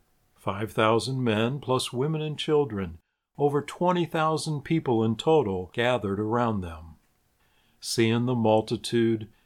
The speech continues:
Jesus had compassion on them. Instead of a day of rest and relaxation, it was yet another long day of healing the sick and teaching the people. The day concluded with one of the most famous miracles,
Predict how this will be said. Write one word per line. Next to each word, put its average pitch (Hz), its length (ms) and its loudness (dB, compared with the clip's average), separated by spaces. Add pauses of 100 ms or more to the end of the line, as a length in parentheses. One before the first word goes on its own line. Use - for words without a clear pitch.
(240)
Jesus 120 640 0
had 117 220 -2
compassion 107 680 -2
on 92 220 -8
them. 82 440 -16 (920)
Instead 110 540 0
of 110 100 2
a 117 80 2
day 107 300 2
of 104 240 0
rest 113 440 0
and 107 200 -2
relaxation, 113 1160 -2 (520)
it 131 200 -2
was 104 220 0
yet 110 220 2
another 113 520 0
long 113 440 0
day 98 480 -2 (100)
of 107 160 -6
healing 117 440 0
the 143 100 -2
sick - 500 -4
and 104 180 -6
teaching 107 460 -4
the 95 80 -6
people. 101 600 -6 (920)
The 113 100 -2
day 120 380 2
concluded 131 840 2
with 135 200 -6
one 147 160 2
of 139 80 2
the 135 40 2
most 135 440 2
famous 156 500 0
miracles, 104 880 -2